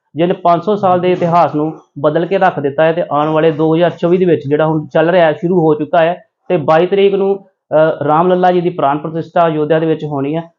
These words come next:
ਸਾਰੇ ਭਾਰਤ ਦੇ ਮੰਦਿਰਾਂ ਦੇ ਵਿੱਚ ਉਹਨਾਂ ਦੀ ਪ੍ਰਾਣ ਪ੍ਰਤਿਸ਼ਠਾ ਦੇ ਲਈ ਜੋ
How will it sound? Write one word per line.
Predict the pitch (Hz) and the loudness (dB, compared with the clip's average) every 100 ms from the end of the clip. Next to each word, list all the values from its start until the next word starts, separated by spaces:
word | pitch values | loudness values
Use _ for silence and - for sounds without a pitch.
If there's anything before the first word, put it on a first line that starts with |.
| _ | _
ਸਾਰੇ | _ 170 180 202 196 | _ 2 4 2 2
ਭਾਰਤ | 196 151 156 | 2 2 0
ਦੇ | 170 | -2
ਮੰਦਿਰਾਂ | 175 151 156 165 | -2 -2 -2 -2
ਦੇ | 170 | -2
ਵਿੱਚ | 165 156 165 | -6 -6 -6
ਉਹਨਾਂ | 156 160 | -4 -4
ਦੀ | |
ਪ੍ਰਾਣ | 160 151 143 | -4 -2 -2
ਪ੍ਰਤਿਸ਼ਠਾ | 147 156 147 175 | -4 -8 -2 0
ਦੇ | 165 | 2
ਲਈ | 165 151 | 0 0
ਜੋ | 147 160 | 0 0